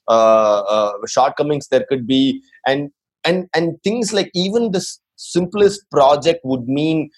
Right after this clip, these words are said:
that I was going to look at a swot analysis for it and see whether this was something that's going to work, and then put out a, a, a metrics plan to see if the money would result in R O I,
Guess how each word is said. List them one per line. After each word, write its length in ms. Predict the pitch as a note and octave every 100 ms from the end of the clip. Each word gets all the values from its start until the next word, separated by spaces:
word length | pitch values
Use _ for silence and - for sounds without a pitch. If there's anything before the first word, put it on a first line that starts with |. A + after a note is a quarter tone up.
| _ -
that 100 | A#2
I 80 |
was 220 | C3+ F3 C3+
going 300 | C#3 E3 E3
to 60 |
look 200 | C#3+ C3+ -
at 160 | D3+ C3+
a 40 |
swot 300 | - C3 C3
analysis 460 | C#3 C#3 C3+ C#3+ -
for 160 | B2
it 80 | B2+ -
and 120 | A#2
see 200 | - C#3
whether 200 | A#2 B2+
this 140 | A#2+
was 80 | -
something 140 | B2
that's 140 | B2+ G#2+
going 220 | B2 B2+
to 80 | A2+
work, 380 | A2 A#2+ C3 C3 - _ -
and 140 | B2+
then 160 | C#3+ F3
put 120 | D3+ D#3
out 220 | G3 F#3+
a, 160 | C3 A2+
a, 280 | A#2+ A#2 A2 A2
a 40 |
metrics 340 | B2+ C3 E3+
plan 280 | - D3+ D3+
to 60 | C#3+
see 200 | - D#3+
if 80 | D3+
the 60 | A#2+
money 360 | A2 B2 D#3+ F3+
would 200 | D3 B2
result 340 | A#2 A#2+ C#3 C#3+
in 80 | A2+
R 160 | A2+
O 140 | C#3+ B2
I, 200 | A#2+